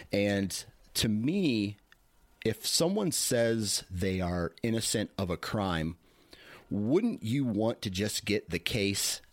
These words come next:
out of the way and just say, "Dude, I didn't do anything with it. Yep. If I'm being tried, let's take it to court, and, uh, the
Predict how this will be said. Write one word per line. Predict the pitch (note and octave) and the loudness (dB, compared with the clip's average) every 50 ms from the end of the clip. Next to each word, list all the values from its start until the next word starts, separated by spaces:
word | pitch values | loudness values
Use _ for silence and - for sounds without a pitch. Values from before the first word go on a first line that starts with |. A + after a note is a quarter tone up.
| - - | -6 -2
out | F#2 F#2+ F#2+ | 0 0 2
of | G2 F2+ | 0 0
the | D#2+ E2 | 0 0
way | D#2+ E2 E2+ E2 F2 A#2 C3 - _ _ _ _ _ _ _ _ _ _ _ _ _ _ _ _ _ _ _ _ _ _ _ _ _ _ _ | 0 2 2 2 2 0 -2 -6 _ _ _ _ _ _ _ _ _ _ _ _ _ _ _ _ _ _ _ _ _ _ _ _ _ _ _
and | G2+ G2 F#2 | -2 0 0
just | F#2+ F#2 - | 0 -2 0
say, | - G2+ F2+ F2+ - | 2 2 2 2 2
"Dude, | G2 B2+ E3 B2 | 0 0 2 2
I | G2+ G#2 | 2 2
didn't | A#2 A#2+ A#2 G2+ | 2 2 2 2
do | G2 A#2+ A#2+ | 0 2 2
anything | A#2+ A#2+ A#2+ A2+ - B2+ B2 A#2+ | 2 2 0 0 0 0 0 2
with | A#2 A#2+ | 2 2
it. | D#3 G#3 - - - | 0 -2 -2 -6 -6
Yep. | - F#2 A#2 - - - _ - - | -2 -2 -2 -2 -2 -10 _ -6 -6
If | F#2+ F#2 - - - - | -6 -4 -4 -6 0 2
I'm | A2 G2 G#2+ A2+ | 2 2 2 2
being | A2 A#2 A#2+ A2+ A2+ G#2+ G#2+ | 0 0 0 0 0 0 -2
tried, | F#2+ - - A2+ A2 A#2 C#3 E3+ D#3 G#2+ | -2 0 2 2 4 4 4 2 2 0
let's | G#2 F#2+ - - - | 0 0 0 -2 -2
take | - - C3+ A#2+ - | 0 0 -2 -2 -2
it | - | -6
to | - - | -6 -6
court, | - - C3 D3+ G#3 A#3+ - - - | -2 0 2 2 2 0 -4 -6 -4
and, | G#2 G#2+ A2 A2+ A#2 A#2 A2 | -2 0 0 0 0 2 2
uh, | A2 A#2 A#2 A#2 B2 A#2+ - - - - - - - - - | 4 4 4 4 2 0 -4 -10 -18 -20 -20 -20 -20 -12 -4
the | - G#2+ G#2+ | -2 -2 -2